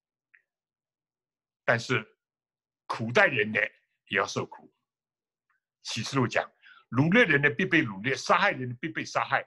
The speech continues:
苦待以色列人的埃及人，最后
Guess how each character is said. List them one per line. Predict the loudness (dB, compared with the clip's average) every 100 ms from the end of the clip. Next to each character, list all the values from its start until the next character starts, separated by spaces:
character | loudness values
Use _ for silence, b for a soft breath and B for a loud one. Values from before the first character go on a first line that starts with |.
| _ _ _ _ _
苦 | -12 -10 0
待 | 2 2 -4 _ _ _ _
以 | -8
色 | -4 0
列 | 0 0
人 | -2 -4
的 | -4 -4 _ _ -2
埃 | 0 0
及 | -4
人， | -12 -10
最 | -6 -6
后 | -6 -10